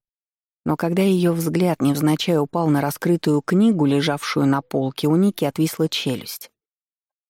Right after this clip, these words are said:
Все написанное там оказалось переведено на чистый русский язык.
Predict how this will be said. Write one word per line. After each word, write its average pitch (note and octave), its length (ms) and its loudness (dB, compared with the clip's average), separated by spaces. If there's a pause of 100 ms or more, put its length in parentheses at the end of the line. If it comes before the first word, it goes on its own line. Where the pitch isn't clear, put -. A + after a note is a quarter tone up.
(540)
Все - 180 0
написанное A3+ 680 2
там G#3 240 0
оказалось E3 500 0
переведено E3 600 2
на D#3 180 2
чистый - 440 -2
русский D#3 360 -2
язык. D3+ 560 -2